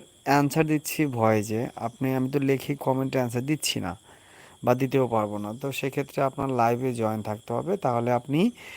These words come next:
আহ, আমার কথাগুলো শুনতে পারবেন এবং, আহ, সব ডিটেল জানতে পারবেন ভাইয়া। বাংলা বলতে সমস্যা হয়, মান ইজ্জত তো সব শেষ,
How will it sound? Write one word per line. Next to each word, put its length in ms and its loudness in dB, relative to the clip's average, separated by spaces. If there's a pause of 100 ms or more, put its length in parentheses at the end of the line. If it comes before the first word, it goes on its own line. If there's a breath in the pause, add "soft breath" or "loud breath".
(180 loud breath)
আহ, 600 0
আমার 260 0
কথাগুলো 360 0
শুনতে 360 0
পারবেন 320 2
এবং, 380 0
আহ, 280 0
সব 320 -2
ডিটেল 320 0
জানতে 320 -2
পারবেন 320 -4
ভাইয়া। 280 -2 (3250 loud breath)
বাংলা 440 0
বলতে 340 -4
সমস্যা 600 -4
হয়, 420 0 (1400)
মান 440 0
ইজ্জত 380 -6 (160)
তো 160 -8
সব 380 -2 (120)
শেষ, 400 -6